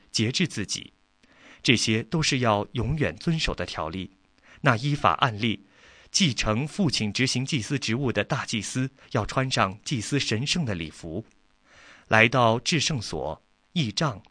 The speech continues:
祭坛、祭司和全体会众举行赎罪祭。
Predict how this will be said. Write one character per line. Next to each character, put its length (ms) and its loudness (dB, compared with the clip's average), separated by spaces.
祭 200 0
坛、 380 -4
祭 160 -2
司 320 -6
和 140 0
全 300 -2
体 120 0
会 180 -2
众 300 -2
举 220 -4
行 300 -6
赎 200 -8
罪 200 -10
祭。 280 -6